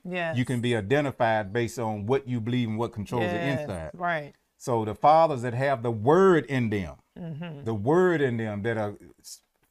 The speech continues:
Speaker 2: firm and secure
Speaker 1: That's good.
Speaker 2: in the word of the Father. The Father said, "I'm gonna turn those fathers to the children,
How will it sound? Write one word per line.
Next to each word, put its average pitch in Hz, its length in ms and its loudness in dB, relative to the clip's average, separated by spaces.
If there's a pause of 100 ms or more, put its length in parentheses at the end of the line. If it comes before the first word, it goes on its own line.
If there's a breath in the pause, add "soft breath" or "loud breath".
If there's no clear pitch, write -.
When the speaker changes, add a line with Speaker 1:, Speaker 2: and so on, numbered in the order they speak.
(160)
Speaker 2:
firm 151 440 4
and 107 120 -10
secure 123 600 -4
Speaker 1:
That's 92 240 -18
good. 165 360 -10
Speaker 2:
in 160 140 0
the 185 100 0
word 165 300 2
of 151 100 2
the 151 80 -4
Father. 131 380 4
The 110 80 -4
Father 160 300 4
said, 147 100 -4
"I'm 131 60 0
gonna 107 120 -4
turn 185 360 0
those 175 260 2
fathers 156 440 6
to 156 180 -4
the 117 120 -2
children, 98 460 -2